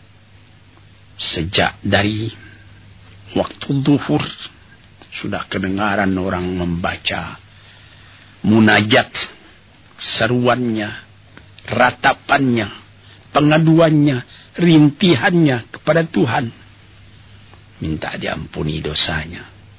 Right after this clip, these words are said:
Minta ditunjukkan jalannya lurus dalam kehidupan. Minta terang. An-Nur,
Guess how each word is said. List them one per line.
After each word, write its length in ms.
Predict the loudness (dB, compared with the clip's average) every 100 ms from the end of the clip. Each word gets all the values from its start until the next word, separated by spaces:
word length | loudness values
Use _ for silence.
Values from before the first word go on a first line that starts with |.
| -20 -20 -6
Minta 320 | 0 0 -2 -6
ditunjukkan 720 | -6 -4 -2 -2 -4 -8 -6
jalannya 400 | -4 -4 -6 -6
lurus 400 | -6 -8 -10 -10
dalam 240 | -10 -10
kehidupan. 560 | -12 -12 -12 -16 -18 -18 -20 -20 -20 -20 -20 -2 4
Minta 340 | 6 6 2 -2 -14 -2
terang. 640 | 0 2 2 2 0 -4 -10 -20 -20 -20 -20 -20 -20 -18 -14 -2
An-Nur, 560 | 4 6 8 8 6